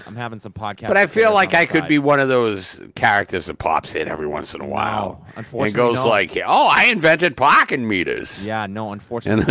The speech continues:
Speaker 2: then we,
Speaker 1: no.
Speaker 2: and then you did yes and me.
Speaker 1: That, that w-,
Speaker 2: And then we
Speaker 1: Phil,
Speaker 2: go to a commercial break, and I'd be gone by the time we came back.
Speaker 1: I'm so pissed because that is a great idea, but you cannot be a part of this.
Speaker 2: All right, fair enough.
Speaker 1: But that's an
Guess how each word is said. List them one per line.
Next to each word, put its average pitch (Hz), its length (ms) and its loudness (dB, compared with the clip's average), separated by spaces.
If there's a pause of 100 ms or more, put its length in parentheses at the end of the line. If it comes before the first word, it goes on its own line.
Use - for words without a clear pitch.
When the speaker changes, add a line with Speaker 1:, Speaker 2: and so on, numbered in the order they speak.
(100)
Speaker 2:
then 135 60 4
we, 123 220 4
Speaker 1:
no. 98 80 -8
Speaker 2:
and 120 160 2
then 120 140 2
you 120 140 4
did 101 280 -2
yes 107 340 0
and 120 320 2
me. 113 140 0
Speaker 1:
That, 127 220 -2 (420)
that 123 100 -4
w-, 131 200 -6
Speaker 2:
And 110 120 2
then 120 140 4
we 123 100 2
Speaker 1:
Phil, 131 120 4
Speaker 2:
go 127 60 6
to 127 100 6
a 113 60 2
commercial 120 460 2
break, 120 360 2
and 90 80 -2
I'd 98 120 2
be 110 100 0
gone 113 420 2
by 85 160 -4
the 92 80 -8
time 98 260 -2
we 95 80 -8
came 104 240 -4
back. 120 400 -4 (240)
Speaker 1:
I'm 131 140 -10
so 160 240 -4
pissed 151 320 -8
because 127 280 -10
that 113 200 -4
is 120 120 -10
a 120 60 -8
great 107 260 -8
idea, 101 440 -10 (140)
but 101 80 -14
you 98 120 -12
cannot 98 480 -10
be 95 80 -12
a 87 60 -10
part 82 240 -14
of 71 120 -20
this. - 320 -20 (240)
Speaker 2:
All 90 80 -10
right, 113 220 -6
fair 110 180 -2
enough. 107 400 -4 (220)
Speaker 1:
But 123 120 -12
that's 147 200 -8
an 147 100 -12